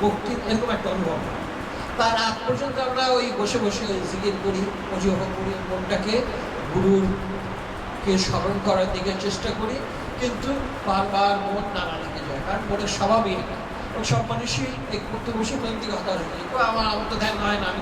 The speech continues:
তো মন মন বসে।" মানে কি, সবাই এরকম হয়, মন তো বসবে না, কারণ মনের স্বভাবই হচ্ছে ছুটে বেড়ানো এক বিষয় থেকে আরেক বিষয়ে মাতাল বানানোর মতো। সেইখান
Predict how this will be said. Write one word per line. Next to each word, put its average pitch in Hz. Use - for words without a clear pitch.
তো 214
মন 196
মন 202
বসে।" -
মানে -
কি, -
সবাই 226
এরকম 220
হয়, -
মন 214
তো -
বসবে 226
না, 190
কারণ 175
মনের 196
স্বভাবই 214
হচ্ছে 240
ছুটে -
বেড়ানো 170
এক 170
বিষয় 202
থেকে 180
আরেক -
বিষয়ে 160
মাতাল 185
বানানোর 151
মতো। -
সেইখান 226